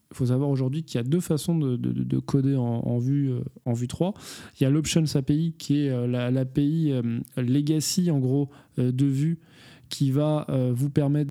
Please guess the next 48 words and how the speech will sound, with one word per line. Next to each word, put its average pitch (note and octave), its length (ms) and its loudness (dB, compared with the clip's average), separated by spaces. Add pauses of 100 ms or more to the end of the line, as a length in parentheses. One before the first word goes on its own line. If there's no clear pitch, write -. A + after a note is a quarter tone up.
(120)
de C3+ 140 2
coder C#3+ 380 0
par, D3+ 520 0 (100)
par B2 120 0
rapport A#2+ 260 0
au B2 60 0
cycle D3 320 0
de C#3 100 2
vie C3+ 120 2
du C3 140 -6
composant. B2+ 480 -2 (580)
Et C#3+ 80 2
la B2+ 100 0
Composition D#3+ 720 0
A C#3+ 80 0
P C#3 120 0
I G3 240 0 (160)
va D3+ 160 2
venir C#3+ 560 0 (240)
avec, D3 520 0
en - 240 -4
fait, D#3+ 280 -2
une B2 80 2
façon C3 280 0
de C3 60 0
coder C3+ 240 0
par D3+ 320 -2
feature. - 460 -6 (400)
T'as B2 100 -2
un A2+ 60 2
super E3 320 -2
exemple, D3+ 280 0
Denis, C#3+ 180 2
à C#3 40 0
chaque C3 200 -4
fois D3+ 140 -4
pour, B2 400 -4
pour A#2 260 -6
nous B2 120 -2
parler C3+ 240 0
un C#3 80 0
peu C#3 120 -4
de - 60 -4
cette - 140 -8
Composition C3+ 460 -2
A B2+ 80 0
P B2+ 160 -2
I. D#3+ 80 -2